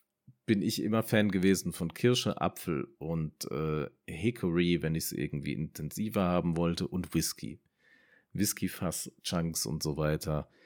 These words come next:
bin ich großer Fan von gewesen, ähm, und kann ich auch empfehlen. Und das mache ich bei Sachen zum Beispiel, die intensiv sein sollen, wie jetzt ein Brisket oder ein Pulled Pork. Da macht man dann so eine Hickory-Sache dran oder Mesquite,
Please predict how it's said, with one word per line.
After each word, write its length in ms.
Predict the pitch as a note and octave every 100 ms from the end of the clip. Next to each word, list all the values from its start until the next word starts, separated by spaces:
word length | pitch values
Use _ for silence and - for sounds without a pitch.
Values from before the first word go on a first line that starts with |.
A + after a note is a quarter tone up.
| - _ -
bin 160 | D#2
ich 160 | D#2 -
großer 300 | E2 D#2 D2+
Fan 320 | - G2+ G2+
von 260 | - G2+ G2
gewesen, 720 | F#2 F2+ F2+ F2 E2+ E2 - _ - _ _ -
ähm, 360 | D#2+ E2+ E2+
und 180 | - F2
kann 180 | - E2
ich 160 | D#2 -
auch 160 | D2+
empfehlen. 640 | D2 D#2+ - D#2+ D2+ C#2+ - _ _ _ _ -
Und 320 | F2+ E2 - _ _ _ _ _ _ _ - -
das 220 | F#2+ F2
mache 220 | F#2 F2
ich 140 | F2+ -
bei 160 | D#2+
Sachen 540 | D#2 E2+ D#2 E2 D#2 - -
zum 180 | - D#2
Beispiel, 400 | E2 D#2+ - D#2
die 140 | D#2+
intensiv 580 | - - E2 F2 C3+ D#3
sein 260 | - C3 B2+
sollen, 440 | B2 A#2+ B2 G#2+
wie 60 | D2+
jetzt 160 | -
ein 140 | D2 -
Brisket 440 | F2 A2 - G2+
oder 140 | C#2+ C2+
ein 100 | C#2+
Pulled 260 | - C#2+
Pork. 340 | - G#2+ B2 -
Da 120 | D#2
macht 300 | E2 - -
man 80 | -
dann 260 | D2+ D#2
so 180 | C#2+ C2
eine 140 | C#2 C#2+
Hickory-Sache 800 | A#2 - G2+ G#2 G2+ G2+ G2+ -
dran 380 | - F2 F2 - - - - - -
oder 200 | - -
Mesquite, 680 | D3+ - - - C#3 D3 -